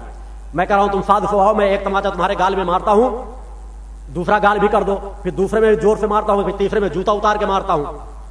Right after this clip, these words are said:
तुम कब तक शांत रहोगे? उदारवादी हो, रास्ता हो बताओ जो अंतिम बिंदु तक एक समान जाता हो,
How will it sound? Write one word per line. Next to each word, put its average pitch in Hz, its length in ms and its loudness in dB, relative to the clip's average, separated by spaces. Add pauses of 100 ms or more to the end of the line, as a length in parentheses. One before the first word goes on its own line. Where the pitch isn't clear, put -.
(500)
तुम 180 100 -4
कब 196 220 -2
तक 190 100 -2
शांत 185 240 0
रहोगे? 160 260 -2 (1700)
उदारवादी 240 460 4
हो, 247 340 6
रास्ता 226 240 4
हो 269 120 4
बताओ 294 560 4
जो 285 80 4
अंतिम 262 480 0
बिंदु 269 320 2
तक - 180 -2
एक 339 200 4
समान 277 320 2
जाता 214 200 4
हो, 160 140 0